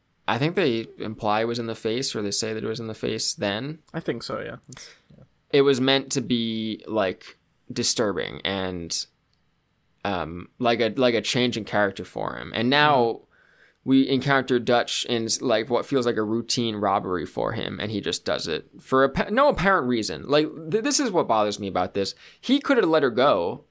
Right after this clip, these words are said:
Speaker 1: and the same, in fact, it would have been more valuable for him to just let her go without shooting her,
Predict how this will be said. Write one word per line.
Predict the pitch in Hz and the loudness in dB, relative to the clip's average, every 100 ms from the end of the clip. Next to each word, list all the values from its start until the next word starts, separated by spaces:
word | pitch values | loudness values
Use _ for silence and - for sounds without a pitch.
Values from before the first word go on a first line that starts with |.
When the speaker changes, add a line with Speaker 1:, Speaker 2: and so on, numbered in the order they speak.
| - | -2
Speaker 1:
and | 143 | 0
the | 143 | 2
same, | - 170 175 165 - | 2 2 2 -2 0
in | 156 | 0
fact, | 170 180 - - | 2 2 0 0
it | 156 | 4
would | 208 | 4
have | 220 | 4
been | 196 | 0
more | 175 180 | 2 2
valuable | 135 127 175 151 120 | 4 4 4 2 0
for | - 123 | 2 0
him | 120 110 | 0 -2
to | 110 | -2
just | 123 120 | -2 0
let | 120 | 0
her | 120 | 0
go | 117 113 | 2 2
without | 110 113 117 - | 0 0 0 0
shooting | - 120 104 | -2 -2 -2
her, | 110 50 - | -6 -6 -8